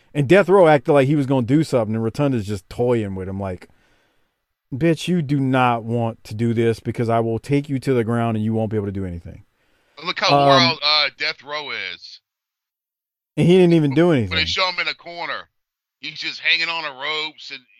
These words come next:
Speaker 2: it's obvious he's out of breath.
Speaker 1: Doc, did we get your timestamp in?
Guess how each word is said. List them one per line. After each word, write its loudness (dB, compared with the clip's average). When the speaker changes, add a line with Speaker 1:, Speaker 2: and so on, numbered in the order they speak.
Speaker 2:
it's -12
obvious -4
he's -20
out -6
of -12
breath. -8
Speaker 1:
Doc, 4
did 4
we 4
get 2
your 4
timestamp 0
in? -2